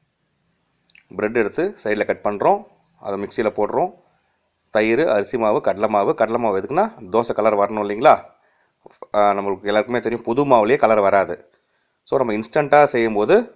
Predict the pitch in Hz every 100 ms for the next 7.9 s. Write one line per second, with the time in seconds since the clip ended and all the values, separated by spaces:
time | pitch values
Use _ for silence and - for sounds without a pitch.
0 | _ 107 107 104 92 120 135 117 120 123
1 | 107 - 123 147 107 117 107 98 110 131
2 | 120 113 - 95 92 90 107 135 98 -
3 | _ _ _ _ _ - 92 110 139 107
4 | 101 107 - 90 90 82 95 - _ _
5 | _ - 110 113 92 90 - 82 - _
6 | _ _ _ _ _ _ _ _ _ _
7 | 120 110 101 107 117 139 123 107 104